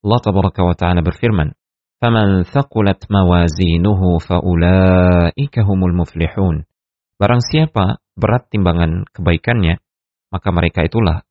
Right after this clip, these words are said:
orang-orang yang beruntung. Standar keberuntungan, keberhasilan, dan kejayaan adalah seberapa berat timbangan amal kebaikan kita kelak di akhirat.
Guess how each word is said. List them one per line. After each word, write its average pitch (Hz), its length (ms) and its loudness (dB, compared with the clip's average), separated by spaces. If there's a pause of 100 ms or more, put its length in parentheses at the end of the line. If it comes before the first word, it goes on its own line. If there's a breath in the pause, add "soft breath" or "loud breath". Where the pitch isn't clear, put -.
orang-orang 95 600 -2
yang 82 80 -4
beruntung. 87 440 -6 (600)
Standar 113 400 -2
keberuntungan, 85 720 -4 (560)
keberhasilan, 82 720 -4
dan 76 160 -4
kejayaan 80 640 -6 (480)
adalah 90 320 0
seberapa 82 480 -6
berat 87 400 -4 (400)
timbangan 85 480 -2
amal 87 320 -6
kebaikan 82 400 -6
kita 82 320 -8
kelak 82 320 -6
di - 80 -12
akhirat. - 360 -12